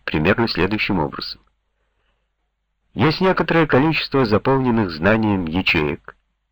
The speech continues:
а есть какое-то количество незаполненных. И наша задача состоит в том, чтобы их заполнить. Фактически двести лет наука, а вслед за ней школа шли по этому пути.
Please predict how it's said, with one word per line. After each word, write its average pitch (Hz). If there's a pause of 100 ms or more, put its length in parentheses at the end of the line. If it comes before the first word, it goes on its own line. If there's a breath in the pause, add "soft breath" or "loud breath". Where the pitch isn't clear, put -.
(360)
а 73
есть 98
какое-то 127
количество 127
незаполненных. 95 (880 soft breath)
И -
наша 127
задача 123
состоит 107
в -
том, 139
чтобы 113
их 113
заполнить. 107 (680)
Фактически 147
двести 117
лет 127
наука, 127
а 92
вслед 120
за 95
ней 95
школа 151
шли 127
по 123
этому 110
пути. -